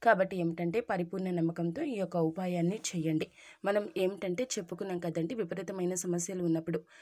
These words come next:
పెద్ద పెద్ద సమస్యలు ఉన్నప్పుడు, వాటి నుంచి సులభంగా బయటపడాలి అనుకున్నప్పుడు, అంతేకాకుండా ఆ సమస్యలు రాకుండా ఉండడానికి ఇంట్లో చాలా వరకు కూడాను పిల్లలు బాగోలేకపోయినా,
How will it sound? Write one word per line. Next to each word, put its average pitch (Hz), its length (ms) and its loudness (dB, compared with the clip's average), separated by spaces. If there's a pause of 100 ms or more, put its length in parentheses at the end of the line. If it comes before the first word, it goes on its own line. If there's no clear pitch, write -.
(160)
పెద్ద 196 160 2
పెద్ద 190 260 -4
సమస్యలు 180 520 -2
ఉన్నప్పుడు, 175 360 0
వాటి 185 300 0
నుంచి 175 260 -2
సులభంగా 214 420 -4
బయటపడాలి 202 640 -4
అనుకున్నప్పుడు, 180 580 -2 (320)
అంతేకాకుండా 202 720 0
ఆ 240 40 -2
సమస్యలు 185 500 -4
రాకుండా 185 480 2
ఉండడానికి 170 680 0 (320)
ఇంట్లో 214 360 0
చాలా 202 400 2
వరకు 180 320 -2
కూడాను 196 360 -2
పిల్లలు 208 340 2
బాగోలేకపోయినా, 175 1000 0